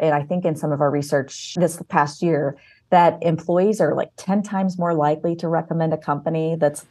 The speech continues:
that's led by purpose. So we, when we're working with brands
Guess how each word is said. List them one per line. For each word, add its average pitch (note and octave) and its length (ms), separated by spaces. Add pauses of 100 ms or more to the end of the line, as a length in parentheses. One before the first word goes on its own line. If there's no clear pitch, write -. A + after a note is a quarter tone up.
(140)
that's D3 300
led D#3 260
by D#3 140
purpose. D#3+ 580 (420)
So F3 800
we, A#3 400
when G3 220
we're A#3 180
working G3+ 400
with E3 160
brands D3+ 640